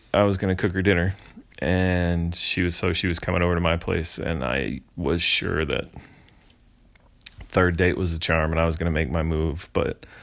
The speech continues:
I realized that there was no chemistry. I wasn't really, I wasn't into her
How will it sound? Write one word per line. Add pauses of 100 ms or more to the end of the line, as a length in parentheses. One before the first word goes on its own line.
(1400)
I
realized
that (600)
there
was
no
chemistry. (240)
I
wasn't (120)
really, (1080)
I
wasn't
into
her